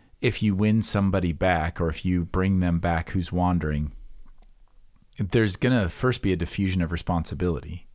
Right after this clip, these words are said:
right? Like, who, the, who am I, who am I actually supposed to take responsibility? And it actually creates an environment where the fewer people you feel like that you're in community with,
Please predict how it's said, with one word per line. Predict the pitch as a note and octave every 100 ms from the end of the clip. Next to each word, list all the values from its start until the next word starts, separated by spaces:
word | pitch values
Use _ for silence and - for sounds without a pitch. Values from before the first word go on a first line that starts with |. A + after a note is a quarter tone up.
| - -
right? | F2+ F#2
Like, | F#2 F2 - - - - - - - - - - -
who, | G#2+ - -
the, | G#2+ G#2+
who | - G2 D2+ F2 C#3
am | C3
I, | A2+
who | G#2+ G2 B2
am |
I | B2
actually | G#2+ G#2+ G#2
supposed | F2 F2 G2 -
to |
take | - F#2
responsibility? | F#2+ - F2+ - E2+ A2 E2 C#2
And | D2+ G2+
it | G#2+
actually | C3+ - G#2 F#2+ F#2 - - - - -
creates | - A#2+ A#2+ -
an | G2+
environment | F#2 F#2+ C#3+ D3+ G2 F#2
where | G2+ F#2+ F#2 F2 - - -
the | G#2
fewer | - B2 C#3 D#3
people | - C#3+ C3 A#2+
you | G2+ G2+ A2+
feel | - G2+ G#2 A#2 A#2 A2
like | - F#2
that | F#2 F#2
you're | G2+
in | G#2 G2+
community | - F2+ F2+ G#2 B2 C3
with, | D#3 B3 -